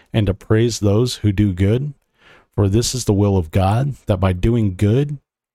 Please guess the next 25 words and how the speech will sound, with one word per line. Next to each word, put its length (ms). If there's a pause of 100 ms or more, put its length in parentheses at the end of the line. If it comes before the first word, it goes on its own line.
(180)
you 80
should 240
put 240
to 240
silence 720 (220)
the 200
ignorance 460
of 100
foolish 400
people. 520 (580)
Live 180
as 140
people 380
who 120
are 120
free, 520 (120)
not 220
using 300
your 120
freedom 480
as 100
a 60
cover-up 500
for 200
evil, 520